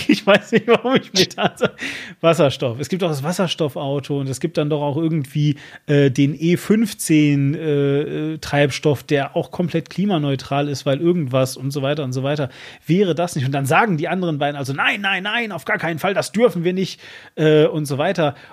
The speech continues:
Und, äh, dann sagt Christian Lindner, während er auf der Bühne ist, ähm, dass er da dann wohl dachte, na, dann werden die ja wohl richtig Ahnung haben, denn er hat ja, äh, tatsächlich nur irgendwie, irgendwie so ein,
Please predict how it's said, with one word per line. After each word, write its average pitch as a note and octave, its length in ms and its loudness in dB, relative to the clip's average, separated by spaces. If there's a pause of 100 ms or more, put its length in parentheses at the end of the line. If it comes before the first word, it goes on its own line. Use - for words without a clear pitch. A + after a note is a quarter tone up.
Und, D3+ 600 2
äh, C#3 220 -2
dann E3+ 240 0
sagt D3 300 -2
Christian D3+ 380 -2
Lindner, E3 300 -2
während D#3 200 2
er - 20 -4
auf A#2 60 -8
der C3 100 -4
Bühne C#3+ 300 -2
ist, C3+ 160 -8 (300)
ähm, C3 300 0 (140)
dass - 200 -6
er A2+ 80 -6
da E3 240 4
dann D3 160 -2
wohl C#3 100 0
dachte, C3+ 240 -6
na, C3 100 -2
dann A#2+ 240 -4
werden D#3+ 240 2
die B2+ 100 -2
ja B2+ 180 0
wohl B2+ 100 0
richtig D3 380 -4
Ahnung C#3+ 320 0
haben, A#2+ 180 0
denn A#2 160 -6
er D3 200 -2
hat D3+ 180 -2
ja, C3 260 2
äh, B2+ 240 -4
tatsächlich C3+ 560 -2
nur C#3 220 4
irgendwie, C3 680 2 (1200)
irgendwie C#3+ 300 4
so C3 180 4
ein, B2+ 140 0